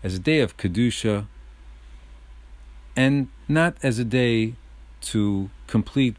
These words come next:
busy household projects and activities that we've put off. So therefore, the Chachamim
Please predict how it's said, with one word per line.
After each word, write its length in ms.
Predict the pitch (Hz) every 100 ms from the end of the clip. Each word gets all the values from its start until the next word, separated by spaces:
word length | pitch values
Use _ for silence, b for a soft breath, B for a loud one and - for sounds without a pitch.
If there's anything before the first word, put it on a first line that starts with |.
| -
busy 320 | 123 110 110
household 600 | 101 117 113 - 104 90
projects 480 | - 113 104 104 -
and 120 | 104
activities 680 | 98 - 135 110 98 95 90
that 140 | 98
we've 220 | 95 87
put 160 | - 107
off. 460 | 92 80 - - - - B B B B B B
So 200 | - 117
therefore, 480 | 110 170 170 143 131
the 140 | 120
Chachamim 720 | 120 113 104 127 123 113 107